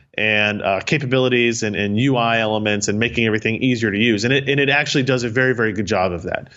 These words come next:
um, without going into any more detail. But, like, the way you interact with the software, uh, and the way you can take advantage of the capabilities that they have built into it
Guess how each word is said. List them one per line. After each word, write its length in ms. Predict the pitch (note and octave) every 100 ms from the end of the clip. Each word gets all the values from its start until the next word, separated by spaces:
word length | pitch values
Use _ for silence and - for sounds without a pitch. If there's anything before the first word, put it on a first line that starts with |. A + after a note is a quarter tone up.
| - _
um, 260 | - E2+ F2
without 320 | F2 G2+ F#2+
going 260 | A2 F#2+ F#2
into 220 | F#2 -
any 120 | G2+
more 180 | F#2 F2+
detail. 320 | F2+ F2+ F2
But, 180 | F2 G2
like, 280 | F#2+ F2+ -
the 100 | G#2
way 220 | G2+ C3+
you 160 | C3 B2
interact 240 | A#2+ A2
with 100 | G#2+
the 60 | A2
software, 920 | - D#3 C#3 - C#3 B2+ B2 A#2+ A#2 - - -
uh, 260 | G2 G2 -
and 120 | G#2+
the 80 | G#2
way 180 | G#2+ A2
you 140 | G#2
can 120 | G#2
take 180 | A2 A#2
advantage 400 | G#2+ A2 A2+ G#2
of 60 | G#2
the 80 |
capabilities 560 | A2 C3 A2+ A2+ A#2 A2
that 80 | G#2
they 140 | G2+
have 140 | G#2+ G#2
built 220 | A2+ A2
into 380 | C#3+ F3 E3+ A2
it 280 | F#2+ F2+ -